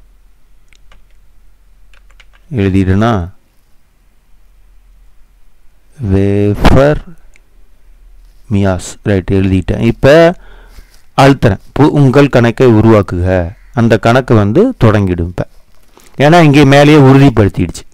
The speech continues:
சரிங்களா? ஆ, ஆ, பாருங்க, கணக்குள்ள வந்துட்டேன். வந்த பிறகு மேலே பாருங்க, இந்த இடத்துல முதல் வரியில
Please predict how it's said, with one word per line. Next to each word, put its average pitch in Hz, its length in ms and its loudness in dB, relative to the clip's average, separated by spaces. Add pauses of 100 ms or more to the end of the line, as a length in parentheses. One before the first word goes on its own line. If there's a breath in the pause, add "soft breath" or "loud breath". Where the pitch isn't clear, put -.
(160)
சரிங்களா? 127 500 0 (1160 soft breath)
ஆ, 113 60 -4 (1400)
ஆ, 98 120 -2
பாருங்க, 113 480 -2
கணக்குள்ள 110 540 0
வந்துட்டேன். 98 180 -6
வந்த 147 340 2
பிறகு 135 340 2
மேலே 131 380 2
பாருங்க, 98 320 0
இந்த 92 240 -2
இடத்துல 90 220 -8 (1300)
முதல் 131 360 2
வரியில 95 420 0